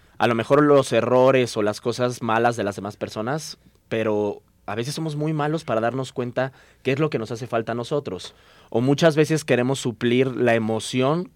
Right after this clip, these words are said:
con algo como quiero un carro, quiero una casa. Entonces, lo que vamos a platicar el día de hoy es para que te des cuenta de dónde viene todo esto, cuál es la raíz,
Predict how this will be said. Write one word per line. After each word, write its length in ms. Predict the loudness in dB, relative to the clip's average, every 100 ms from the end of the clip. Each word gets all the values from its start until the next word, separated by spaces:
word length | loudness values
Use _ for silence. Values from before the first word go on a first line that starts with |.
| -6
con 240 | -4 -2
algo 520 | -4 -4 -4 -2 -2 -6 _ _
como 180 | -2 0
quiero 180 | 2 2
un 140 | 2 0
carro, 760 | 2 4 4 2 2 0 -2
quiero 200 | -4 -4
una 220 | -4 -6 -4
casa. 760 | 0 0 0 -4 -4 -6 -10 _ _ _ _ _
Entonces, 540 | -6 -2 2 2 0 -4
lo 200 | -2 2
que 60 |
vamos 180 | 4 4
a 60 | 4
platicar 340 | 2 4 4
el 100 | 6
día 160 | 6 4
de 140 | 6
hoy 200 | 4 2 -2 -8
es 140 | -6 4
para 180 | 4 4
que 100 | 0
te 140 | -2
des 200 | -2 -2
cuenta 480 | -4 -2 0 -2 -4
de 260 | -8 -4 2
dónde 300 | 2 4 4
viene 220 | 4 0
todo 300 | 0 2 4
esto, 320 | 2 0 -4
cuál 240 | 0 4 4
es 80 | 4
la 140 | 2
raíz, 520 | 2 2 0 -2 -6